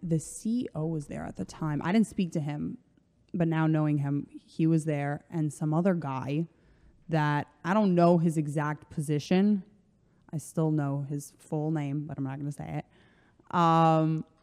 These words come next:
but he was, like, a higher up. And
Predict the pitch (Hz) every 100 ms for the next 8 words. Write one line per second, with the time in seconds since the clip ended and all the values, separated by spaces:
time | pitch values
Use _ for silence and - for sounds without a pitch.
0 | _ _ _ _ _ - 170 180 254 262
1 | 226 208 190 185 170 160 131 - - _
2 | - _ _ _ _ _ _ _ _ _
3 | _ - - - _ _ - - 180 180
4 | 180 175 180